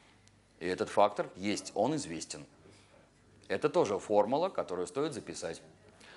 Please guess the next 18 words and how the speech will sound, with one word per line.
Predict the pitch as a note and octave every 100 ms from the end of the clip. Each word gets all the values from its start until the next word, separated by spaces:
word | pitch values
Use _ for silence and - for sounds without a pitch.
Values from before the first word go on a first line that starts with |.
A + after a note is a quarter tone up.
| - - - - - - -
Как | D#3 F3
отличить | G#3+ G#3+ G3 F3 -
истину | D3 D3 F3+ E3+
от | D#3+
морока? | D#3+ D3 C3 F#2 - D#2+ - -
М, | G2 G2+ G#2 F#2+
как | C3+ -
мне | G2
перевести | G2+ G2 F#2+ A#2
морок? | G2+ F2 -
Иллюзия, | F3+ A2 - D#2+ F2
да, | C3+
наверное? | G2+ D#2+ D2+ D2 - - -
Иллюзия. | C#3+ G2 - - - - - - - - -
Да, | G#2
истину | F#2 E3 - A#2+ G#2+
от | A2
иллюзии. | G#2 F#2+ E2+